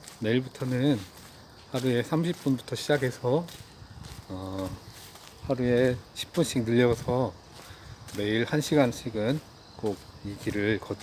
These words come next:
걸을 수 있도록 하고요. 그다음에 이제, 뭐야, 익숙해지면 발바닥에 뭐, 어, 굳은 살도 배기고 좀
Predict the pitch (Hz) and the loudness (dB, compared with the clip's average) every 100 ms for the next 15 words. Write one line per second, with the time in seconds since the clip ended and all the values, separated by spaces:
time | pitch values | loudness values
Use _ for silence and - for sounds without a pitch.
0 | - - - - 123 - 165 - 113 113 | -16 -18 -8 -2 0 2 0 2 0 0
1 | 131 131 175 - - - - - - - | 0 0 0 -6 -10 -12 -14 -16 -14 -14
2 | - - 107 104 104 - - - 101 92 | -14 -8 -6 -4 -6 -8 -12 -12 -12 -8
3 | 95 92 - - - - - - - - | -8 -8 -14 -14 -14 -14 -14 -14 -14 -14
4 | - 90 87 - - - - - - - | -10 -6 -6 -8 -16 -18 -18 -18 -18 -16
5 | - - - - - - - 117 - - | -16 -14 -16 -14 -16 -18 -6 -4 -4 2
6 | 165 151 127 127 123 - - - - - | 2 4 4 4 2 -4 -16 -20 -20 -20
7 | - - - 110 139 131 120 120 107 101 | -16 -10 -4 2 4 4 2 0 -2 -6
8 | 95 - - - - 95 95 92 - 113 | -8 -16 -18 -18 -8 -4 -4 -4 -8 -2
9 | 131 131 123 123 104 104 117 110 139 170 | 0 2 2 0 -2 -2 2 4 4 2
10 | - - - - - - - - 104 98 | -6 -14 -14 -14 -12 -12 -10 -6 -4 -6